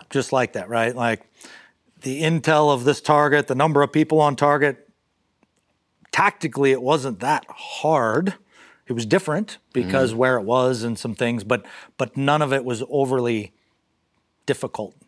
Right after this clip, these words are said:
Speaker 1: per se,
Speaker 2: Yeah.
Speaker 1: right? So while, yes, it was a very high-profile target, right? Whether you're a low-level Taliban guy or you're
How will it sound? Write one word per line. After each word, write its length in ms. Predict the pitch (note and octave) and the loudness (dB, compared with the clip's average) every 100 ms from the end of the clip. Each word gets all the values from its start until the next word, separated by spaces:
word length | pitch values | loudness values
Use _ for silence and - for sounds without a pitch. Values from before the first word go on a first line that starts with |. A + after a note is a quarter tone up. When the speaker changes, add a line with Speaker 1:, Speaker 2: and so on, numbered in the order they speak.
| _ - | _ -8
Speaker 1:
per 140 | B2 | -6
se, 340 | - A2+ F2 - - - | -6 -10 -10 -16 -18 -14
Speaker 2:
Yeah. 240 | F#2 F2+ | -12 -8
Speaker 1:
right? 300 | C3 A#2+ A#2+ - - | -2 0 -2 -6 -8
So 560 | - C3 A#2+ A#2 G#2+ _ _ - | -2 0 2 0 -4 _ _ -8
while, 340 | A#2+ B2+ B2 | 0 0 0
yes, 400 | B2 C3 B2 - | -2 0 -2 -2
it 80 | B2+ | -6
was 140 | B2+ | -4
a 80 | B2 | -2
very 200 | A#2+ A2+ | -2 -2
high-profile 840 | G#2 A2+ G2 - F3+ B3+ E3 C3 A#2+ | -4 -8 -10 0 2 4 2 2 0
target, 480 | B2 A2 C3 F3 - _ _ - - _ _ | 0 0 0 -2 -8 _ _ -20 -20 _ _
right? 220 | B2+ C3 C3 | -2 0 0
Whether 240 | C3 C3+ | 0 2
you're 120 | B2 | 2
a 60 | A#2+ | 4
low-level 480 | C#3+ D3 D3 C3+ C3 | 4 4 4 2 0
Taliban 540 | D#3 D#3 D#3 D#3+ D3+ | 2 4 4 2 4
guy 360 | D3+ D3+ D3+ D3 | 4 4 4 2
or 220 | C3 C3+ | 0 2
you're 420 | C3+ C3+ B2+ | 2 4 4